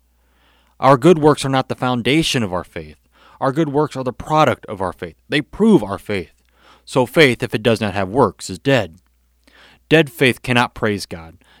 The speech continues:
Dead faith cannot lead others to praise God. Dead faith has no light. Dead faith has no Jesus. No Jesus, no good works. How do you humble yourself? You point to Jesus through your works.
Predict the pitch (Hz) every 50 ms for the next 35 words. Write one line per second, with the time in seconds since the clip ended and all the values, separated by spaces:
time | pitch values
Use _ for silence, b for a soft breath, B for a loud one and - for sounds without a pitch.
0 | b - 175 190 185 - - 185 175 160 - - - 143 147 151 143 - 139 143
1 | 147 143 - 139 175 180 160 107 82 - - - 110 - 113 98 90 82 - -
2 | 95 90 82 80 76 - _ _ _ _ _ _ _ _ _ - 135 151 143 -
3 | - - 160 147 120 110 - - - - 139 135 110 117 110 104 104 101 113 135
4 | 117 85 80 _ - - _ _ _ _ _ _ _ - 123 117 - - - 151
5 | 117 95 - - _ _ _ _ - 107 - 110 101 95 87 - 143 151 110 -
6 | - - - - - - _ _ _ _ _ _ _ _ _ _ - 110 104 -
7 | 156 170 156 117 - 92 82 - - - - _ _ _ _ _ _ _ - 101
8 | 90 82 - 87 92 95 110 104 82 - _ _ - - - _ _ _ _ _
9 | _ _ _ _ _ _ _ _ _ _ _ _ _ _ _ - 139 147 147 151
10 | 156 151 139 147 156 147 156 151 151 139 - - 151 151 156 156 - - _ _
11 | b b b b b b b 127 143 139 - 156 160 165 - - 147 123 - 139
12 | 147 151 151 131 131 113 - - - - 143 135 123 117 107 95 90 92 82 76
13 | _ _ - - -